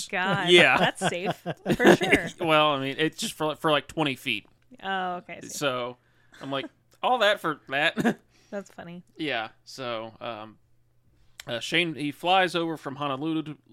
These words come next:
Speaker 2: uh, Lulu to provide supplies to Donna and Taryn, who are to transport the serum to Knox Island.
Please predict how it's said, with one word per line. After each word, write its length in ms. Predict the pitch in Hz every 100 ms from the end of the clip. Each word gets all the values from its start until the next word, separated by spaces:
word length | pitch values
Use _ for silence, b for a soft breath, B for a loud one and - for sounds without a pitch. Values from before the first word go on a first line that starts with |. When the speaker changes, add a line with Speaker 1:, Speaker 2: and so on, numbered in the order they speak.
| -
Speaker 2:
uh, 180 | 135 123
Lulu 340 | 127 165 165
to 120 | 156
provide 320 | 131 127 135 127
supplies 460 | 135 135 139 135
to 60 | 117
Donna 240 | 123 123
and 80 | 120
Taryn, 420 | - 185 185 180 175 b b b b b
who 160 | 151 151
are 140 | 147
to 80 | 127
transport 560 | - 214 233 - 196
the 80 | 175
serum 320 | 160 165 151
to 60 | 143
Knox 340 | 127 123 120
Island. 500 | - 143 110 95 92